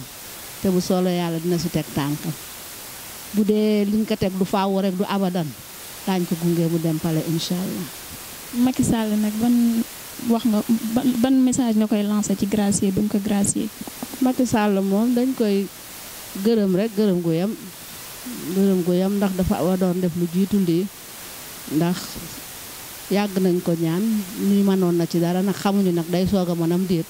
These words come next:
Speaker 1: waaye yàgg nañu dégg ni mën na ci, moo ko fa bàyyi. Bu ci waxoon mu génn. Comme nag Yàlla ngi koy soog a dogal,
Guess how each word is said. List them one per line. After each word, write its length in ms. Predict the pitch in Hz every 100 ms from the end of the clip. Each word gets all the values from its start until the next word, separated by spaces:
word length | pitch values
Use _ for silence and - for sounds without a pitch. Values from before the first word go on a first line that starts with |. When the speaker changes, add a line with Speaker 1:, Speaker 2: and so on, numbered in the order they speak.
| -
Speaker 1:
waaye 280 | 190 185 190
yàgg 160 | 190 175
nañu 220 | 180 185
dégg 240 | 175 175 170
ni 60 | 175
mën 240 | 190 175 160
na 80 |
ci, 240 | 151 208 262 - - -
moo 140 | 185
ko 100 | 175
fa 120 | 170 160
bàyyi. 300 | 151 143 151 - - - - -
Bu 80 | 196
ci 100 | 202
waxoon 300 | 196 196 170 170
mu 80 | 160
génn. 160 | 165 147 160 120 - - - - - - 190
Comme 160 | 196
nag 100 | 190
Yàlla 280 | 190 190 185 170
ngi 60 |
koy 160 | 165 165
soog 240 | 185 165
a 40 | 156
dogal, 320 | 156 151